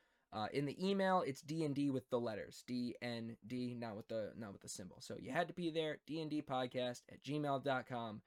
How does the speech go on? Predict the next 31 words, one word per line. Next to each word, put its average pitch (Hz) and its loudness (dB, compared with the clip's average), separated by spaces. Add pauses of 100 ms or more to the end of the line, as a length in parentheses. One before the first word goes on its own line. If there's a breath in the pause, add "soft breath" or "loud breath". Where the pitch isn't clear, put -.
(460 soft breath)
and 120 2
we'll 131 0
try 151 2
and 151 0
set 175 2
up 180 -2
an 202 -2
interview. 123 0
I 113 0
have, 123 0
uh, 120 2
I 85 -2
have 127 -4
a 117 -6
few 127 0
other 123 -2
people 120 -4
lined 120 0
up, 139 4
but 120 2
I, 113 0 (140)
I 120 0
definitely 120 0
wanna 120 0
hear, 117 0 (600)
uh, 107 -2
as 113 -4
many 160 2
stories 170 4
as 165 -2
possible, - -6